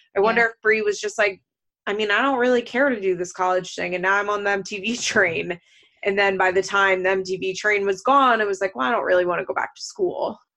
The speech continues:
Speaker 2: No,
Speaker 1: Well
Speaker 2: I mean, what, it was only just the one season for Teen Mom three. So, I mean, that was probably only a few months of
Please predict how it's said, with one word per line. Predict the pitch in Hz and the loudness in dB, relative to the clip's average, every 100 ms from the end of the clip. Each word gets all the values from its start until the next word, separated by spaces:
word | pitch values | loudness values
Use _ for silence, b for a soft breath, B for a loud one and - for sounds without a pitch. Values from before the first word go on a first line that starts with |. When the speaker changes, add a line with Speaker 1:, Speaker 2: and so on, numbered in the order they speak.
| _ _ _ | _ _ _
Speaker 2:
No, | 226 240 | -4 -2
Speaker 1:
Well | 233 226 | -2 -2
Speaker 2:
I | 247 | -2
mean, | 262 220 | -2 -4
what, | 262 226 _ _ _ | -6 -6 _ _ _
it | 247 240 | -8 -6
was | 254 | -4
only | 254 285 349 | -2 0 0
just | 214 214 - | -2 -6 -8
the | 190 | -6
one | 196 196 | -4 -6
season | 196 220 208 165 175 170 | -6 -8 -6 -8 -8 -10
for | 170 170 | -10 -8
Teen | - 180 | -8 -10
Mom | 170 156 170 - | -8 -8 -10 -10
three. | 180 165 | -8 -6
So, | 165 175 165 - | -6 -6 -6 -2
I | 190 | 0
mean, | 190 | 0
that | 190 196 | 2 2
was | 202 - | 0 -2
probably | - 196 | -2 -2
only | 180 170 | -2 -4
a | 165 | -6
few | 208 190 | -4 -4
months | 170 170 | -4 -10
of | 165 | -12